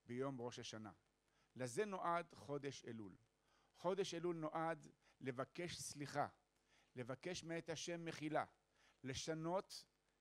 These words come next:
דברים שאנחנו חושבים שטעינו בהם. וזה הזמן שנקרא זמן הימים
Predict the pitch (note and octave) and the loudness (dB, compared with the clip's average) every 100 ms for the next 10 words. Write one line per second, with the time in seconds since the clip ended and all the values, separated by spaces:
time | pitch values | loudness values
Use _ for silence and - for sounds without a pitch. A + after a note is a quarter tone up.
0 | _ _ - A2 A2 D3 E3 G3+ G#3+ - | _ _ -18 -8 2 4 4 0 -2 -6
1 | - C3+ D3+ D#3 D#3+ D3 B2+ C3 E3+ F#3+ | 0 0 0 -2 -4 -4 -6 -2 -2 -2
2 | D#3+ D3 - C#3+ F3+ E3+ A#2 G2+ F2+ - | -4 -6 0 0 0 -2 -2 -4 -6 -18
3 | _ _ - _ A#2+ A#2+ C3+ F3 C#3 A2 | _ _ -20 _ -4 -4 2 2 2 -2
4 | D#3+ D#3+ C#3+ C#3 - C#3+ B2 G2+ C#3+ D3+ | -4 -4 -6 -10 -4 -4 -4 -2 2 2
5 | D#3 D#3 _ - - B2+ B2+ C3 C3+ E3+ | 0 -6 _ -20 -8 -4 2 2 2 -2
6 | F#3 F#3 | -4 -6